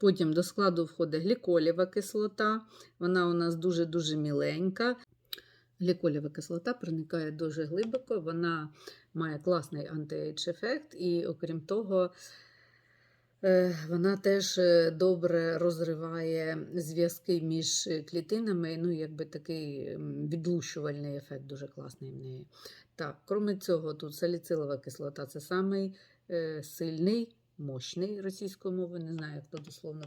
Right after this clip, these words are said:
буде, кератолітик. <clears throat> Кератолітичний, да, тобто лі-, лізінг, ну, знову ж таки, е, міжклітинні сполучення розриває і легко злущується той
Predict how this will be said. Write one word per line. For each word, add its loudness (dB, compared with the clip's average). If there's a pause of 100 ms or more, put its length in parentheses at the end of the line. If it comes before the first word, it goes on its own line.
буде, -10 (280)
кератолітик. 0 (280)
<clears throat> 2
Кератолітичний, 0
да, -2
тобто -2
лі-, -2
лізінг, -2
ну, -6 (640)
знову -2
ж -12
таки, -4 (380)
е, 2
міжклітинні 0
сполучення -2
розриває 0
і 0
легко 0
злущується -4
той -6